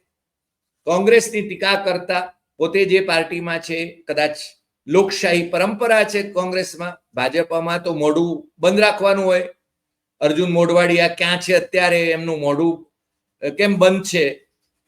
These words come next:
કે બીજા જે કોંગ્રેસમાંથી ભાજપમાં ગયા છે એવા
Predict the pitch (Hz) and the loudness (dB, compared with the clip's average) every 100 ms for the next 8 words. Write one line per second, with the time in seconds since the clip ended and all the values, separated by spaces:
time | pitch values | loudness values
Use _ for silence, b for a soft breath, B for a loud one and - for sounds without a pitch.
0 | _ _ 165 165 170 185 180 170 170 165 | _ _ -4 -2 2 4 4 2 0 -2
1 | 165 175 170 175 175 175 147 143 170 175 | 0 -2 -2 -4 -4 -4 -2 0 0 0
2 | 180 175 175 185 180 175 165 151 - _ | -2 0 4 4 4 0 -2 -2 -6 _
3 | _ _ 156 170 170 156 143 - | _ _ 0 4 4 4 0 -8